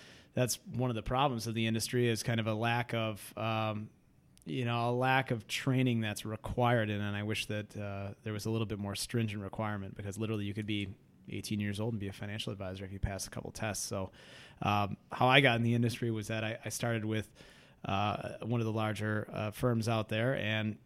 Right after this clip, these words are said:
they ended up, uh, learning, I, I ended up having to take a test. They paid me while I was, uh, taking the Series seven test, and then I had to take the Series sixty-six exam. And then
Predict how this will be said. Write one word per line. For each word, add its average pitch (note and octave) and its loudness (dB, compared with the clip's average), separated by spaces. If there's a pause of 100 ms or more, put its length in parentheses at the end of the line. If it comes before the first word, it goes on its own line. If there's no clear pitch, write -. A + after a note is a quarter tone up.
(100)
they A2 0
ended A2 2
up, A2 -2 (800)
uh, G#2 -4
learning, A2+ -2
I, A#2+ -2
I B2 2
ended B2+ 4
up A#2 0 (300)
having A#2+ 2
to A#2+ 0
take B2 4
a A#2 -2
test. C3+ 4
They A2 -2
paid A#2+ 2
me A#2+ 0
while A#2 -2
I A2+ -2
was, A2 -4 (160)
uh, G#2+ -4
taking A2+ 0
the G#2 -6
Series A2+ 0
seven A2+ -2
test, A2 -6
and G#2+ -4
then G#2+ -6
I A2 -2
had A2 -4
to G#2+ -8
take A2 -2
the G#2 -6
Series G#2+ -2
sixty-six A#2 -4
exam. B2 2
And G#2+ 0
then A2+ 2